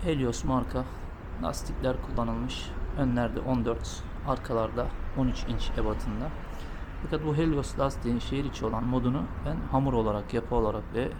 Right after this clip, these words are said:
görsel dış konum olarak beğendim. Dediğim gibi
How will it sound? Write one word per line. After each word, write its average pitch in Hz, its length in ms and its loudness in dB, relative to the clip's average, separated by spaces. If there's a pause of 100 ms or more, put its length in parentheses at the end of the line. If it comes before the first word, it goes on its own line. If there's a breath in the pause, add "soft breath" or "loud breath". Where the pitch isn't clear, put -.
(480)
görsel 117 440 0
dış - 280 -2 (840)
konum 120 280 2
olarak 113 400 -2
beğendim. 117 360 2 (2750 loud breath)
Dediğim 170 180 2
gibi 113 220 4